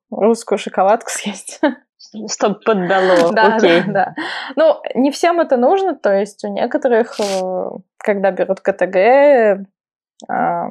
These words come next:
Speaker 1: ребёнок, ну, и так находится в активной, как бы, фазе. Это нужно, когда там ты сидишь двадцать-тридцать минут, а ничего не происходит. И уже там
Speaker 2: Мгм.
Speaker 1: тогда, наверное, лучше съесть, э, кусочек шоколадки, чтобы просто немножко процесс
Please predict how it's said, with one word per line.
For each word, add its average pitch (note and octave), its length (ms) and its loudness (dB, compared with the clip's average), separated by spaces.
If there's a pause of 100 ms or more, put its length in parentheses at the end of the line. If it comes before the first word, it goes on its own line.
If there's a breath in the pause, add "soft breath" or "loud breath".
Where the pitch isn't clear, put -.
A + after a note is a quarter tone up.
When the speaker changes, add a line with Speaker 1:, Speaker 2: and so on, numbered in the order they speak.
(160)
Speaker 1:
ребёнок, G#3+ 480 -2
ну, F3+ 360 -6
и F#3 60 -4
так G#3 220 -4
находится G3 400 0
в F3+ 60 -4
активной, E3+ 600 -4
как F3+ 220 -8
бы, F3+ 80 -6
фазе. D#4 400 0
Это G3+ 200 2
нужно, C#4 320 2
когда A3+ 300 0
там F#3+ 200 0 (340 loud breath)
ты - 80 -2
сидишь C4 360 2
двадцать-тридцать A3+ 880 -2
минут, A3 300 0
а F3+ 40 2
ничего G3 340 -2
не D4+ 100 0
происходит. G3+ 960 -2
И F3+ 120 -8
уже G3+ 220 0
там F#3 320 -2
Speaker 2:
Мгм. G#3 120 0
Speaker 1:
тогда, G#3+ 320 4
наверное, A3+ 380 2
лучше A3 260 0
съесть, G3+ 480 -2
э, E3+ 380 0
кусочек - 460 -4
шоколадки, A3+ 480 0
чтобы G3 320 -2
просто G3 360 -6
немножко F3 400 -10
процесс F#3 500 -2